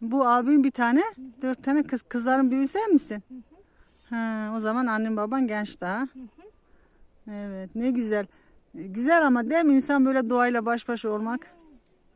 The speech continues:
Speaker 1: Hani evde oturacağına doğayı geziyorsun değil mi?
Speaker 2: Hı.
Speaker 1: Temiz hava.
Speaker 2: Biz kendimiz isteriz böyle dağlarda gezmeyi.
Speaker 1: Evet, tabii ki kendiniz istemezseniz olmaz zaten.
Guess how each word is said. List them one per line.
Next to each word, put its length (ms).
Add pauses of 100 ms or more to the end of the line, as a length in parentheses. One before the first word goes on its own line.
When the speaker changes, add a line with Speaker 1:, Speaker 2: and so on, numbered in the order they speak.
(400)
Speaker 1:
Hani 200
evde 220
oturacağına 640
doğayı 280
geziyorsun 600
değil 120
mi? 200
Speaker 2:
Hı. 40 (840)
Speaker 1:
Temiz 300
hava. 400
Speaker 2:
Biz 80
kendimiz 640
isteriz 460
böyle 260
dağlarda 420
gezmeyi. 500 (380)
Speaker 1:
Evet, 280
tabii 280
ki 140
kendiniz 400
istemezseniz 680
olmaz 360
zaten. 420